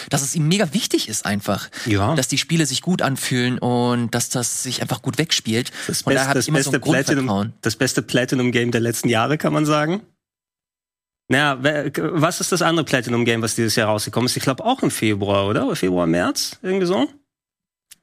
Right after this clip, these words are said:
Speaker 2: Na?
Speaker 1: Willst du mit Babylon's Fall?
Speaker 2: Babylon's Fall ist das andere Game, was Platinum Games rausgebracht
Speaker 1: Ja gut,
Speaker 2: hat.
Speaker 1: das ist aber, äh,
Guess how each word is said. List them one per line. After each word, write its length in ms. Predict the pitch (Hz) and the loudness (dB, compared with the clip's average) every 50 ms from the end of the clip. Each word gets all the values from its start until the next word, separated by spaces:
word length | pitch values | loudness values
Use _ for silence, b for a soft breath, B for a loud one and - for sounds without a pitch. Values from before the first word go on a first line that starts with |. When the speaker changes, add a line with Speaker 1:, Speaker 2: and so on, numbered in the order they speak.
| _ _ - | _ _ 0
Speaker 2:
Na? 260 | 160 175 190 208 - | 2 2 2 2 2
Speaker 1:
Willst 200 | 220 139 - - | 2 0 0 -2
du 100 | - 147 | -4 -4
mit 180 | 131 135 135 - | -2 -4 -4 0
Babylon's 560 | - 123 131 139 151 135 131 127 127 - - | 0 0 2 2 0 0 0 0 -2 -4 -4
Fall? 240 | - - 277 277 294 | 0 0 2 2 2
Speaker 2:
Babylon's 440 | 277 285 294 277 269 269 269 - - | 4 4 4 4 4 2 2 0 0
Fall 260 | - 302 277 247 170 | 0 2 2 4 4
ist 160 | 135 120 - 135 | 2 2 0 0
das 100 | 123 131 | 0 2
andere 300 | - 113 117 107 110 104 | 2 2 0 0 -2 0
Game, 280 | - - 110 104 104 101 | 2 2 2 2 2 0
was 120 | 101 - | -2 -2
Platinum 420 | - - 107 98 - 107 104 101 | 0 0 0 0 0 0 0 2
Games 300 | 104 107 101 98 98 107 | 2 2 2 0 0 0
rausgebracht 380 | 101 101 95 - - 110 101 110 | 0 0 0 0 -2 0 0 2
Speaker 1:
Ja 60 | 131 135 | 2 2
gut, 140 | 131 143 | 2 0
Speaker 2:
hat. 120 | 131 - - | 0 2 2
Speaker 1:
das 180 | 135 151 - | 0 0 0
ist 200 | - 170 151 - | 0 -2 -2 0
aber, 420 | - 147 143 147 143 143 139 - - | -2 0 2 2 2 0 0 -4 -8
äh, 100 | 120 | -10